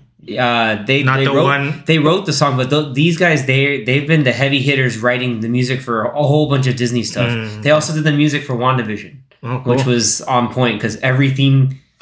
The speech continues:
Speaker 1: in every episode, obviously, of WandaVision was its own, like, special homage to every episode. Like, they even did the, the, the, like, the Malcolm in the Middle style
Speaker 2: Mm-hmm.
Speaker 1: one, which was, like, they did every episode. It was awesome. They did the Frozen song, so that's why they're just, like,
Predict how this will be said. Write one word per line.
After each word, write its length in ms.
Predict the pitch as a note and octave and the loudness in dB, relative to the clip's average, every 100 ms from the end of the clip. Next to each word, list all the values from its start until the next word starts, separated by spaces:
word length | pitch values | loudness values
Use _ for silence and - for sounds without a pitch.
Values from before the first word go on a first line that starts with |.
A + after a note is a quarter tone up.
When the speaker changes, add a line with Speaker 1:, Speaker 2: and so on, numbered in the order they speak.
| - | -6
Speaker 1:
in 80 | A#2 | -2
every 220 | B2+ B2 | 0 0
episode, 280 | B2 A#2+ A#2 | -2 -2 0
obviously, 280 | A#2+ - A2 | 0 -2 -4
of 80 | |
WandaVision 520 | G#2+ C3 C3 A2+ G#2+ G#2 | -2 0 0 -2 -4 -8
was 120 | G2+ | -8
its 140 | F#2+ | -4
own, 200 | A#2+ A#2 | -2 -2
like, 240 | G#2+ G2+ - - _ _ _ | -2 -4 -8 -20 _ _ _
special 460 | - - C#3 E3 D3+ | -4 -2 0 2 2
homage 680 | D3+ C3+ B2+ C3 B2 A2 - | 2 4 2 2 0 -4 -4
to 120 | C3+ | -2
every 300 | B2+ B2+ B2 | 0 0 0
episode. 300 | A#2+ B2 A2+ | 0 -2 -6
Like, 120 | A2 A#2+ | -2 0
they 100 | C#3+ | 2
even 200 | D#3 D#3+ | 2 0
did 200 | D#3+ C3+ | 0 0
the, 320 | C3 A#2 G#2 | 0 0 -4
the, 280 | A#2+ G#2+ G#2+ | -4 -4 -2
the, 80 | A#2+ | -4
like, 140 | A#2+ | -2
the 60 | C3 | 0
Malcolm 380 | C3 C3+ D3+ C#3+ | 0 2 2 2
in 60 | C3 | 2
the 60 | |
Middle 320 | A2 A#2 B2+ B2+ | 0 0 0 0
style 600 | - B2+ C3+ C#3 C3+ - | -2 -2 0 -2 -6 -10
Speaker 2:
Mm-hmm. 280 | - D3+ A2+ | -4 -2 0
Speaker 1:
one, 320 | C3 C#3 D3 C#3 | 2 2 2 2
which 180 | B2+ | 0
was, 260 | B2+ G#2 - | -4 -6 -4
like, 120 | C3 | 0
they 80 | E3 | 0
did 120 | F3 F3 | 0 0
every 180 | E3+ | 2
episode. 360 | D3+ C3 B2 G#2 | 0 -2 -6 -2
It 40 | B2+ | -2
was 120 | B2+ | 0
awesome. 400 | A2 A2+ - - | -2 -2 -4 -8
They 140 | B2 | -6
did 120 | C#3 | -2
the 80 | C#3 | -2
Frozen 400 | C3+ C3 C3+ C3+ | 0 2 2 2
song, 340 | C3+ C3+ C3+ C3+ | 2 2 0 0
so 120 | A#2 | -2
that's 200 | A2 - | -4 -2
why 160 | A2+ | -2
they're 180 | G#2+ G#2 | 0 -2
just, 200 | G#2 G#2+ | -4 -6
like, 300 | G#2 G#2 - | -4 -4 -6